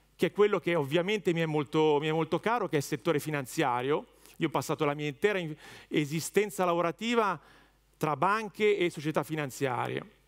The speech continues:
Qui in questo settore è fondamentale scrivere i piani, un po' perché viene imposto dal regolatore, un po' perché ci serve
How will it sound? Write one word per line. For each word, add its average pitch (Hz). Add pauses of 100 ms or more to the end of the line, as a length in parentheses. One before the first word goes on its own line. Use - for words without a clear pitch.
(440)
Qui 302
in 165
questo 254
settore 151
è 165
fondamentale 214
scrivere 175
i 165
piani, 131 (340)
un 175
po' 185
perché 151
viene 143
imposto 139
dal 135
regolatore, 165
un 135
po' 196
perché 147
ci 147
serve 160